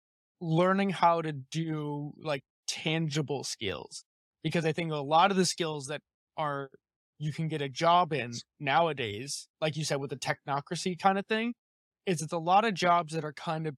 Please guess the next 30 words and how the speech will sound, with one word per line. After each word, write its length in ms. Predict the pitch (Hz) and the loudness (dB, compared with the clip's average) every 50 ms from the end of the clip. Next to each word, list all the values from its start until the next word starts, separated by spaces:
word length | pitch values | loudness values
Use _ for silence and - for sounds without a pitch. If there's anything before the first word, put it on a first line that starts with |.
| _ - | _ -6
busy 320 | 151 151 131 127 127 123 - | -6 -6 -6 -8 -10 -12 -12
work, 240 | - - - - - _ _ _ _ _ _ _ _ - | -12 -14 -14 -16 -20 _ _ _ _ _ _ _ _ 0
that 260 | 165 147 147 - - _ _ _ _ _ | 2 2 2 0 -2 _ _ _ _ _
they 160 | 165 147 156 | -6 -4 -4
seem 380 | 139 - - - 214 214 220 214 | -4 -2 0 2 4 4 4 4
like 200 | 214 214 208 - | 4 2 2 2
technical 540 | - - 208 180 - - 208 185 196 196 185 | 0 0 0 0 0 -4 -6 -4 -2 -4 -4
things 560 | - - 202 196 196 190 190 190 196 190 170 | -2 -4 -4 -4 -4 -4 -4 -4 -4 -4 -6
and 120 | 175 156 151 | -6 -6 -6
they, 120 | 151 143 - _ _ _ _ _ | -8 -10 -12 _ _ _ _ _
and 120 | 156 156 151 | -4 -4 -2
they 80 | 147 139 | -2 -4
sound 440 | - - 185 185 185 190 196 185 | -2 2 2 4 4 4 2 0
like 200 | 185 180 170 - | 0 0 0 0
you're 180 | 180 180 170 160 147 147 - - | -4 -4 -4 -4 -8 -10 -4 0
doing 340 | 190 190 185 180 175 175 | 2 2 2 2 0 -2
really 220 | 175 175 180 175 175 | -2 -2 -2 -2 -2
important 400 | 170 156 - 180 170 165 165 156 | -4 -4 -6 -6 -6 -6 -6 -6
stuff. 260 | - - 175 170 160 _ _ _ _ _ - | -4 -4 -4 -4 -4 _ _ _ _ _ -2
But 60 | 160 | 2
at 40 | 165 | 4
the 80 | 196 | 4
end 100 | 202 208 | 4 4
of 60 | 208 | 2
the 60 | 196 160 | 2 2
day, 200 | 180 180 175 160 | 2 0 0 0
they're 140 | 165 156 | -4 -8
kind 400 | - - - 165 170 180 185 180 | -10 -4 0 0 0 2 0 -2
of 100 | 180 170 | -4 -6
just, 560 | 147 156 165 165 160 160 156 - - - - | -4 -4 -2 0 0 -2 -2 -4 -8 -12 -16